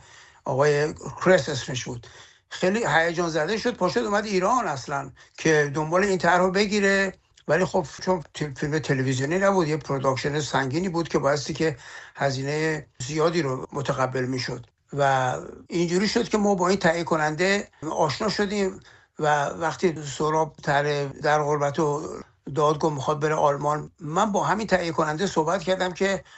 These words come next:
خب حالا که اون طرح داره مذاکراتش طول می‌کشه و سرمایه گذارات و تلویزیون ایران هم حاضر نبود اون فیلم ساخته بشه، شما این طرح رو بیا انجام بده. و طرح فیلم در غربت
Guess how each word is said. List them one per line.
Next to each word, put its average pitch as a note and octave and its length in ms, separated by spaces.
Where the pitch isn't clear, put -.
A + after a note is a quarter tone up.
خب F3+ 200
حالا D#3+ 240
که F#3 120
اون F3 180
طرح D#3+ 280
داره D#3 160
مذاکراتش D#3 800
طول D#3+ 120
می‌کشه D#3 400
و C#3+ 340
سرمایه D3+ 420
گذارات D3+ 420
و F#3 40
تلویزیون D3 480
ایران D3+ 320
هم F#3+ 200
حاضر C#3 340
نبود C#3 200
اون C3 100
فیلم C3+ 180
ساخته C3 320
بشه، A#2+ 340
شما F3+ 280
این A3+ 180
طرح D#3 240
رو D3 100
بیا C#3+ 200
انجام C3+ 360
بده. B2+ 320
و C#3 140
طرح D#3 580
فیلم D3 600
در D3+ 180
غربت E3 540